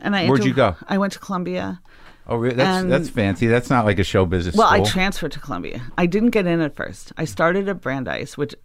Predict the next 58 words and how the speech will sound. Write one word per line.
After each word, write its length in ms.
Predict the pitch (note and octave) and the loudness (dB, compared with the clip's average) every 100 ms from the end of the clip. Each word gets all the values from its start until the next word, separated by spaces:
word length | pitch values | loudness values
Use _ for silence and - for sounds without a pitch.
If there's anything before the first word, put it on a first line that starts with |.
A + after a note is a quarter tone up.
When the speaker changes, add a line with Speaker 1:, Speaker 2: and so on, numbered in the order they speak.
| - | -6
Speaker 1:
where 140 | D#3 C#3 | -2 0
I 80 | |
did 180 | C3+ D#3 | 0 -2
Speaker 2:
Still 160 | D#3 F#3+ | 2 2
Speaker 1:
not 80 | - | 4
want 100 | F#2 | 2
Speaker 2:
good. 60 | A#2+ | 2
Speaker 1:
to 80 | B2+ | -2
be. 340 | A#2+ G#2 B2 - G3+ | -6 -8 -10 -16 -10
Fine. 580 | - B3+ A#3 A3+ A3 A3+ A3+ - - - C#3+ - - | 0 2 2 2 -2 -6 -18 -20 -20 -2 -2 0 4
Um, 500 | F#3+ F#3 F3+ F3 E3+ | 6 8 6 0 -4
Speaker 2:
<laughs> 420 | - - - - | -12 -16 -18 -14
I, 180 | - F3+ - - | -8 -8 -4 2
Speaker 1:
it 80 | D4 | 4
was 200 | E4 B3 | 4 2
Speaker 2:
I 20 | |
had, 120 | F#3 - | -2 -2
I 100 | - B3+ | 4 6
had 60 | |
to 60 | A#3 | 6
start 300 | - F#3+ F#3+ | 6 4 6
at 120 | E3 | 4
Curry 300 | - G3 F#3 | 4 6 6
College. 420 | - D#3+ F#3+ C3+ | 6 6 6 6
Speaker 1:
Okay. 340 | B3 C4 E3+ - | 6 6 4 2
<laughs> 60 | - | 2
Speaker 2:
It 600 | B3+ B3 G3+ F#3+ - G3 | 6 8 8 6 4 4
was, 120 | G#2 | 4
we 300 | A2+ C#3 C#3 | 4 4 4
had 160 | B2+ B2+ | 4 4
a 40 | |
very 240 | A2 B2 A#2 | 4 4 4
good, 360 | G#2 A2+ G#2 G#2 | 4 2 4 4
uh, 180 | G2+ | 4
program 420 | F#2 G#2+ G2+ G2+ F#2 | 4 2 2 2 -2
for 120 | F#2+ | -2
dyslexics, 680 | F#2 - C3 B2+ C3 G#2+ A2 | -2 2 2 2 0 0 2
and 80 | |
they 80 | G2+ | 2
were 140 | G2+ F#2+ | 2 2
very, 400 | G#2 G#2 G2+ - - G2+ | 4 4 2 -4 -6 2
uh, 180 | G2+ F#2+ | 4 6
open 420 | A2 A2 G#2+ G2 | 4 4 2 2
to, 300 | - G#2+ G2 | 0 0 4
uh, 140 | G2 F2+ - - | 4 2 -2 -8
you 140 | G#2 G#2 | 0 2
know, 280 | G2 F#2+ - | 2 0 -2
uh, 120 | G#2+ F#2+ | -2 0
people 480 | - G#2+ - G#2 | -2 -4 -2 0
whose 160 | F#2+ F#2+ | 0 -4
parents 380 | - G2 G2 F2 | -2 0 0 0
had 140 | F#2 | 0
a 40 | F#2 | 0
little 180 | F2+ E2 | -2 -2
bread 340 | G2 F2+ F2 | 0 2 2
and 200 | E2+ E2 | 0 -2
would 140 | F2 E3 | -2 2
Speaker 1:
Right. 300 | C3 F2+ | 2 2